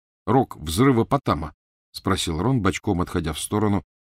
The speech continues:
насколько это позволял царивший в комнате беспорядок.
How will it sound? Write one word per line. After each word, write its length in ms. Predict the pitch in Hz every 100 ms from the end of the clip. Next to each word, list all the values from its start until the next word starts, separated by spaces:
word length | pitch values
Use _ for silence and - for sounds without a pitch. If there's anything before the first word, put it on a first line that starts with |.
| _ 107
насколько 440 | 110 - 135 123
это 160 | 113 110
позволял 500 | 110 87 92 90 90
царивший 520 | - 107 80 - 104
в 80 | -
комнате 400 | 71 71 - 78
беспорядок. 760 | 78 - 127 95 - - -